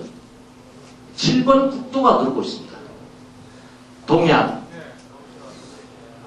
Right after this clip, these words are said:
이거 이 차선 가지고 여태까지 살았습니다.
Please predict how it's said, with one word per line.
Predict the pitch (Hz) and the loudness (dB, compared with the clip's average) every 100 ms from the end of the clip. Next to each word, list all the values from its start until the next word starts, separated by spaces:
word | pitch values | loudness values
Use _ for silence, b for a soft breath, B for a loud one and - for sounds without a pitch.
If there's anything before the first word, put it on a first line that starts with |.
| - - - - - - - - | -20 -18 -18 -18 -20 -20 -16 -10
이거 | 226 269 | -4 0
이 | 294 | 0
차선 | - 254 247 | 0 -2 -2
가지고 | 214 190 175 | -2 0 0
여태까지 | 170 - - | 2 0 -2
살았습니다. | - 196 - - - | -2 -4 -4 -8 -14